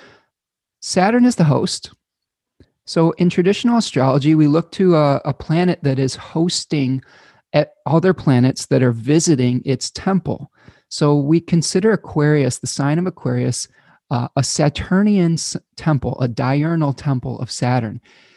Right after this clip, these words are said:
So Saturn's gonna be providing some of the core significations that all of these planets are gonna be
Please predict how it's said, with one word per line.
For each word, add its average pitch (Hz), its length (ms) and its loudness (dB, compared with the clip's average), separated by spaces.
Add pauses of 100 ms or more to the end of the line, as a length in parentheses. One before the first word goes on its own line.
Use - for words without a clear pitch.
(160)
So 175 540 2
Saturn's 226 440 2
gonna 233 120 2
be 196 140 2
providing 156 640 2
some 151 240 2
of 127 200 2
the 131 500 0
core 160 600 0 (140)
significations 143 1120 -2
that 139 100 -2
all 131 200 0
of 160 100 -4
these 185 160 -2
planets 156 480 -4
are 135 60 -2
gonna 135 180 0
be 127 320 -2